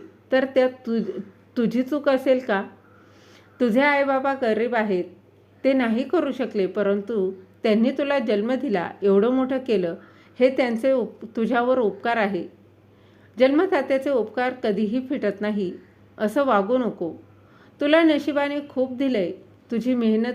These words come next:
तर आहेच, परंतु आईबापाला असा वागवशील तर सगळी का-, सगळं काही हातातून निसटून जाईल, तुलाही समजणार नाही.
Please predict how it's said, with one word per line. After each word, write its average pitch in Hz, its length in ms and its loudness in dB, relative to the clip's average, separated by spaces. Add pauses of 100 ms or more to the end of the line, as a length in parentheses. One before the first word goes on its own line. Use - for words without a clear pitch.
तर 262 100 0
आहेच, 214 440 0
परंतु 226 540 -2
आईबापाला 226 760 0 (360)
असा 220 280 2
वागवशील 240 760 0 (540)
तर 226 160 0
सगळी 226 420 -2
का-, 240 220 0 (520)
सगळं 262 240 2
काही 277 340 -2
हातातून 226 580 -2
निसटून 220 400 -2
जाईल, 180 420 -4 (640)
तुलाही 233 360 2
समजणार 214 560 -2
नाही. 190 320 -2